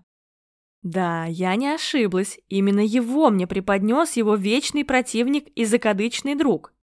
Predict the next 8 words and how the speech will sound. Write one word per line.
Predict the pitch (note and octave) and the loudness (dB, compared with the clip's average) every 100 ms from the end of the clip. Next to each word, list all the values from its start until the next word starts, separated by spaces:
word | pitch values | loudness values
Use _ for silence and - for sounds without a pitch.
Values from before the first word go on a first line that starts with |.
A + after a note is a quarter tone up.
| _ _ _ _ | _ _ _ _
В | - | -6
противоположность | - A3+ C4+ B3+ C#4+ D#4 G#4 C#4+ A3+ - | 0 2 2 0 2 4 4 4 0 2
ему | A3+ F#3 E3+ - | 2 2 0 -4
главенствующий | F#3 G3 G3 F4 F#4+ - D#4+ D4+ D#4 | 2 4 4 2 0 0 0 2 -2
светился, | - C4 C#4 - F#3 E3 - - - | 0 0 0 2 2 2 -4 -10 -8
словно | - A3 G#3+ G#3+ A3+ | -2 6 6 6 2
стоваттная | - A3 A3 B3 A#3+ A#3+ | 2 2 4 2 2 4
лампочка, | D4+ A3+ F#3 - - D#3 | 6 4 2 -8 -8 -10